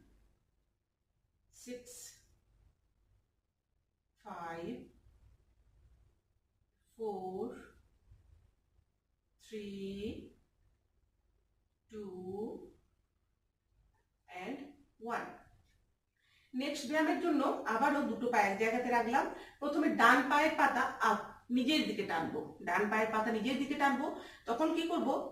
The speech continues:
বাম পা নিচের দিকে করব, বাম, ডান পায়ের পাতা আপ, বাম পা ডাউন। এখানেও আমরা টু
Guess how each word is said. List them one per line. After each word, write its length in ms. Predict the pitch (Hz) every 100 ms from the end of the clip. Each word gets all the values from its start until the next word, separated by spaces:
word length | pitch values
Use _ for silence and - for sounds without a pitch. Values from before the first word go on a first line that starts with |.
| -
বাম 200 | 208 294 415 311
পা 120 | 302 - - - - 269
নিচের 280 | 277 294 208
দিকে 160 | 233 233 214
করব, 180 | 170 165 165 - -
বাম, 180 | 196 202 202 - -
ডান 180 | - 240 240
পায়ের 220 | 240 226 -
পাতা 220 | 180 - - -
আপ, 120 | - - - - -
বাম 180 | - 185 180
পা 100 | - - - - 247
ডাউন। 320 | 220 165 165 - - - - 247
এখানেও 340 | 269 349 359 294
আমরা 140 | 285
টু 80 | 285